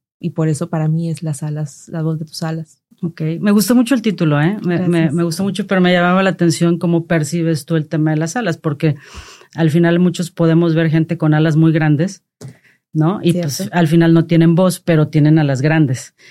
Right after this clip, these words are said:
Speaker 2: Entonces creo que, que, mm, mm, o sea, me llamaba la atención saber, pues, en qué momento unas alas pueden tener una voz y me lo contestaste. Y ahora sí, entrando como de lleno, ¿quién es Malena Vázquez? Platícanos, porque este libro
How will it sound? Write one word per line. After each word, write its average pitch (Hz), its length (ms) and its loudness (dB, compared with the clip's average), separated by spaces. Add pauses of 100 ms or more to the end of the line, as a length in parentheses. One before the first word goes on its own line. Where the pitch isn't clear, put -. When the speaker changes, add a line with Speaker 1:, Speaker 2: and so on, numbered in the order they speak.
(180)
Speaker 2:
Entonces 160 540 -2
creo 170 240 0
que, 170 400 -2
que, 147 420 2
mm, 135 300 0 (680)
mm, 160 480 -2
o 180 60 0
sea, 170 140 0
me 165 180 4
llamaba 165 260 4
la 175 80 0
atención 165 380 0
saber, 156 280 0
pues, 160 180 -4
en 147 100 0
qué 156 100 -2
momento 156 400 2
unas 156 280 0
alas 143 260 -2
pueden 147 260 -2
tener 139 260 -2
una 143 180 0
voz 160 280 -6
y 143 80 -10
me 139 100 -8
lo 135 120 -8
contestaste. 143 600 -10
Y 196 40 2
ahora 247 160 4
sí, 254 180 -2
entrando 220 400 0
como 202 220 0
de 160 160 2
lleno, 156 400 2 (1400)
¿quién 262 240 4
es 277 120 4
Malena 240 460 6
Vázquez? 160 480 -2
Platícanos, 175 800 0
porque 180 300 0
este 220 260 0
libro 254 600 4